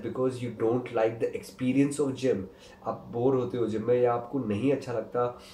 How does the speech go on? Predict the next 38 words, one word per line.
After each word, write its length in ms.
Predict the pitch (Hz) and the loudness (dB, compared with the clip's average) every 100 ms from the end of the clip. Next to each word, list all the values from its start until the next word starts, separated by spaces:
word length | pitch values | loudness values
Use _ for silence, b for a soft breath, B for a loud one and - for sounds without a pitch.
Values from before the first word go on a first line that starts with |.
| B B - | B B -6
वो 160 | 123 | -4
सोर 340 | 123 - 120 127 | -4 0 2 2
मसल्स 540 | 117 113 139 131 117 | 2 2 4 4 4
जब 160 | 117 107 | 2 4
आप 340 | 107 110 - - | 0 -2 -4 -2
टायर्ड 260 | 117 131 123 | 4 4 4
हो 60 | |
जाते 240 | 110 101 110 | 2 0 -2
हो 60 | |
इतना 160 | 95 110 | -2 0
ज़्यादा 240 | 107 107 | 2 2
एक्सरसाइज 360 | 98 101 104 98 | 0 -2 -4 -4
करने 200 | 101 101 | -6 -6
के 100 | 95 | -6
बाद। 240 | 95 - - B B B B - - - | -8 -10 -18 B B B B -20 -16 -6
तो 80 | 107 | 0
how 200 | 107 101 | 4 4
can 120 | 123 135 | 4 6
you 140 | 139 - 117 | 4 2 -6
improve 300 | - 120 127 | -8 0 4
that 200 | 123 131 | 4 2
situation? 420 | - 123 135 185 - B B | -6 -6 -4 -6 -6 B B
You 100 | 120 | 0
can 140 | 131 113 | 2 2
improve 240 | 98 107 113 | 0 0 0
that 160 | - | 0
situation 440 | 101 101 98 139 151 | -4 -6 -6 -4 0
by 80 | 156 160 - B B B - 131 | 2 2 0 B B B 2 6
doing 340 | 135 147 147 - | 8 6 4 -2
simpler 520 | - - 127 127 139 139 | 0 4 4 6 8 8
workouts 500 | 131 - 151 151 - | 8 6 0 0 -6
and 120 | 120 - 113 | -10 -6 -2
fun 220 | 107 104 | 0 -2
workouts 420 | - 107 104 - - | -4 -6 -8 -8 -6
like 140 | 95 - | -6 2
cycling 440 | 127 123 113 92 98 B B B B | 4 4 0 -6 -8 B B B B
or 160 | 98 | 2
like 440 | 95 92 92 - | 4 2 -2 -10